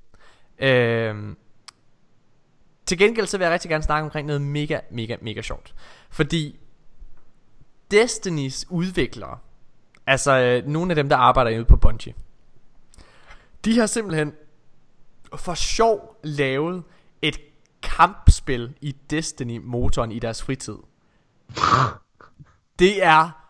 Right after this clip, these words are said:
Speaker 1: fucking sjovt. Så hvis man gerne vil se Ikora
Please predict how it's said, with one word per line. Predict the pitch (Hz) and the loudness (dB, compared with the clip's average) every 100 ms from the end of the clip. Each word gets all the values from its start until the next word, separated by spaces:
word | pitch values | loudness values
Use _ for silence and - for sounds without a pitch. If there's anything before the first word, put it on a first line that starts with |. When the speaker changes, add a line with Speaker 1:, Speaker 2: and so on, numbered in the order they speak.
| _ - - - | _ -20 -8 4
Speaker 1:
fucking | 190 - 196 180 | 4 4 -10 -10
sjovt. | - 123 107 - | -8 -8 -8 -8
Så | 165 | -8
hvis | 160 - | -8 -12
man | 165 | -6
gerne | 185 214 | -2 -2
vil | 262 | -4
se | - 240 | -10 -12
Ikora | 233 151 147 - - 147 165 233 | -6 -4 -4 0 0 2 0 0